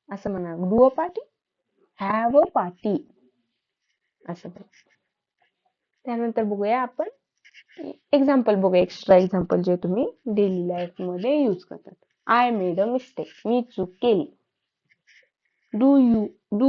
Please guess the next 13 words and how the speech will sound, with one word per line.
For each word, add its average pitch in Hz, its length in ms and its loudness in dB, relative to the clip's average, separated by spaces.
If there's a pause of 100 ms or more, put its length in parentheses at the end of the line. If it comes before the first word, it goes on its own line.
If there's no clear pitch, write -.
your 208 320 4
homework 180 560 -2 (640)
properly. 180 540 -4 (180)
Do 240 160 2
your 208 240 4 (140)
work 185 180 -2 (140)
properly. 180 500 -8 (540)
तुझं 233 220 0
काम 180 420 -6
नीट 175 320 -8
कर. 208 200 0 (600)
She 277 240 0
has 190 340 0